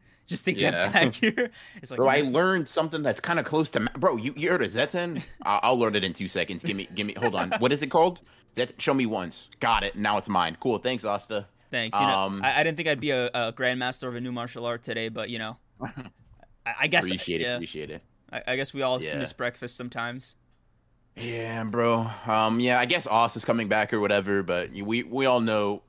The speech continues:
Speaker 2: we all know that the hopes of the Clover Kingdom lie on Yuno's shoulders in reality. Um,
Speaker 1: Absolutely.
Speaker 2: nah, but
Speaker 1: I mean,
Speaker 2: so-, solid chapter. Good,
Speaker 1: Yeah.
Speaker 2: like, like Cream said, a, a nice two-chapter W streak for Black Clover, is, like, the regular, all right, let me not hate.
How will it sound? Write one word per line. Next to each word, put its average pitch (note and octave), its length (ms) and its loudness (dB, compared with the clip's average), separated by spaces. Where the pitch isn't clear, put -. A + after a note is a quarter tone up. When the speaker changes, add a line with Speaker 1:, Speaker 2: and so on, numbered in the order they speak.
Speaker 2:
we B2 120 -4
all A#2+ 120 0
know G#2+ 180 -4
that G2 160 -6
the G2+ 40 -10
hopes G2+ 340 -4
of F#2 100 -4
the F2+ 60 -8
Clover F#2 340 -4
Kingdom F2+ 360 -6
lie F2 140 -6
on F2 160 -6
Yuno's D#2+ 240 -8
shoulders D#2+ 380 -4
in E2 100 -8
reality. D#2 600 -4
Um, A#2 80 -2
Speaker 1:
Absolutely. A2 580 2
Speaker 2:
nah, A#2 180 6
but A2+ 240 2
Speaker 1:
I C#3+ 60 -2
mean, D#3 140 -4
Speaker 2:
so-, - 160 -10
solid F3+ 340 2
chapter. A2+ 600 0
Good, A#2 160 0
Speaker 1:
Yeah. - 40 -4
Speaker 2:
like, G#2 240 -2
like A2 160 -2
Cream G2+ 180 -6
said, F#2+ 320 0
a, A2 180 0
a A#2 100 -2
nice A#2 340 -2
two-chapter A2+ 880 -2
W G#2 420 -2
streak G2 300 -8
for G2+ 100 -2
Black F2+ 260 -2
Clover, F#2+ 540 0
is, G2+ 180 0
like, F#2+ 400 0
the G2 160 -2
regular, G2+ 460 0
all D#2 120 -4
right, C#2+ 220 -6
let E2+ 80 -6
me D#2+ 60 -4
not D#2 180 -2
hate. D2+ 260 -4